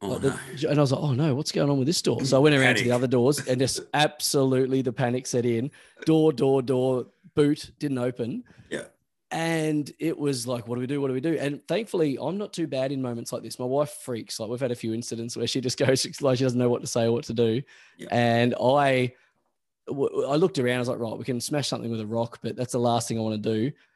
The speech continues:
Speaker 2: The air conditioning's on, more so 'cause I couldn't be bothered cleaning up
Speaker 1: Yeah,
Speaker 2: glass
Speaker 1: yeah.
Speaker 2: for the next, you know, year and, and getting that replaced and doing all that. I was like, "Right, we can get him out somehow." Couldn't get him out. Um, ended up calling,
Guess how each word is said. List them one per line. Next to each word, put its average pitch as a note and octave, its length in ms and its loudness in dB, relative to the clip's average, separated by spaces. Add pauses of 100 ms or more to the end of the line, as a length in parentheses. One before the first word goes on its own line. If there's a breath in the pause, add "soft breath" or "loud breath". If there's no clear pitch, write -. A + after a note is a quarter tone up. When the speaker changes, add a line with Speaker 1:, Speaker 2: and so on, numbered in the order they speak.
(120)
Speaker 2:
The C3+ 140 6
air D3 100 8
conditioning's A#2+ 440 0
on, A2 300 -4 (720)
more E3 240 4
so E3 120 4
'cause C3+ 120 2
I B2 60 0
couldn't C3 160 2
be A2 60 -2
bothered A2 300 -4
cleaning G#2+ 300 -2
up - 240 -6 (320)
Speaker 1:
Yeah, D3+ 200 4
Speaker 2:
glass A2 200 2
Speaker 1:
yeah. - 80 -4
Speaker 2:
for G#2+ 60 -2
the G#2+ 100 0
next, A2+ 320 -2
you G#2 100 -4
know, G#2+ 80 -2
year A2+ 460 0
and, G#2+ 260 -4
and A2 180 -4
getting A2+ 160 -4
that A2+ 120 -6
replaced A2+ 400 -4
and A2+ 80 -4
doing A2+ 140 -2
all G#2+ 100 -6
that. A2+ 100 -2
I - 20 -4
was A#2 120 -4
like, - 100 -4
"Right, C3+ 240 -2
we D3+ 80 2
can C#3 80 2
get B2 120 0
him A#2+ 80 0
out A#2 140 -4
somehow." A#2 440 -4 (500 soft breath)
Couldn't A3 200 4
get D#3+ 120 6
him C#3 80 4
out. C3+ 280 4
Um, B2+ 200 0
ended D3+ 220 2
up - 200 -2
calling, A2+ 480 0